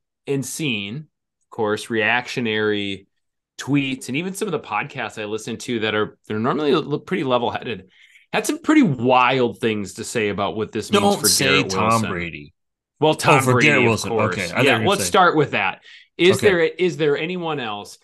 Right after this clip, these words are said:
Speaker 1: Is there anybody the listeners should be pouring over their waiver wire in their leagues for a veteran that's out there, a free agent, or someone who is in a position to be traded that could go to the Jets and make them, like, a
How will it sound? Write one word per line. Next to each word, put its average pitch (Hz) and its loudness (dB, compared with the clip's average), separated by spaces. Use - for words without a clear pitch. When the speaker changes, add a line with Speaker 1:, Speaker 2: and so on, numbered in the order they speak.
Speaker 1:
Is 151 0
there 175 2
anybody 226 4
the 151 0
listeners 131 -2
should 113 -10
be 110 -6
pouring 190 2
over 143 2
their 117 -2
waiver 110 -4
wire 95 -6
in 95 -10
their 95 -6
leagues 87 -8
for 127 4
a 117 2
veteran 147 0
that's 135 -2
out 113 0
there, 110 0
a 101 -4
free 131 -6
agent, 104 -6
or - -8
someone 135 -2
who 143 -2
is 123 0
in 123 -4
a 110 -2
position 135 -4
to 139 -10
be 110 -8
traded 107 -2
that 117 -4
could 113 -4
go 131 2
to 120 -2
the 110 -4
Jets 107 -6
and 101 -6
make 101 -6
them, 98 -4
like, 92 -4
a 85 -4